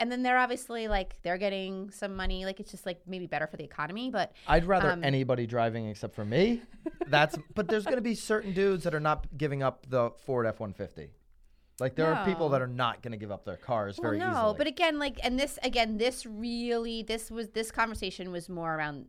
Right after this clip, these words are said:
Speaker 1: was more around city.
Speaker 2: Yeah.
Speaker 1: So if you're not in, like, in a big city where parking is scarce or,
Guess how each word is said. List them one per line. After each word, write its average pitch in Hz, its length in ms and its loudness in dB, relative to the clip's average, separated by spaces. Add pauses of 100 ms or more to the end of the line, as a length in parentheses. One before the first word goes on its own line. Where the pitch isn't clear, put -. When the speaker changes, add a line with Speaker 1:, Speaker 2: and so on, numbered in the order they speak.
Speaker 1:
was 170 180 -8
more 160 160 -4
around 135 240 -8
city. - 480 -14 (300)
Speaker 2:
Yeah. 90 100 -8
Speaker 1:
So - 160 -2
if 233 140 -4
you're 294 240 0
not 185 500 0
in, 190 300 -8
like, 165 320 -2
in 185 100 -6
a 175 80 -4
big 170 220 -6
city 156 480 -10 (220)
where 156 580 0
parking 180 460 -2
is 160 100 -8
scarce 156 720 -6
or, 151 440 -4